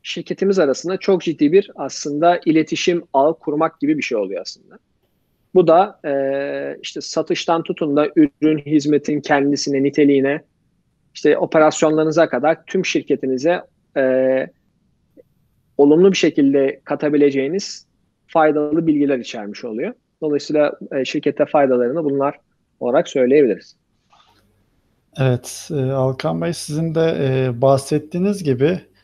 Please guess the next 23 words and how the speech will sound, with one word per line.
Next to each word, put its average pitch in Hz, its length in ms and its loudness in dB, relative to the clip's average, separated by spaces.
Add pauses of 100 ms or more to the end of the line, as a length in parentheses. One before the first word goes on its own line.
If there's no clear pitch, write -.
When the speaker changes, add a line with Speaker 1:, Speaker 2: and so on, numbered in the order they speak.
(280)
Speaker 2:
işletme 151 720 -2
diğer 151 500 2
balıkları 147 520 -2
istemeyip, 156 580 -6 (640)
e, 131 480 0
pazarlama 143 460 2
otomasyonu 143 500 -2
hedef 151 320 0
balıklara 139 440 0
yönelmesini 139 600 -2
sağlıyor. 147 540 2 (140)
Tabii 139 220 -4
bunun 151 180 -4
için 127 300 -6
de 156 60 0
özgün 139 560 -4
bir, - 280 -4 (460)
e, 135 280 -2 (100)
pazarlama 147 580 2
otomasyonu 135 600 -2
stratejisi 123 580 -6
oluşturmak 151 840 -4
gerekiyor. 135 640 0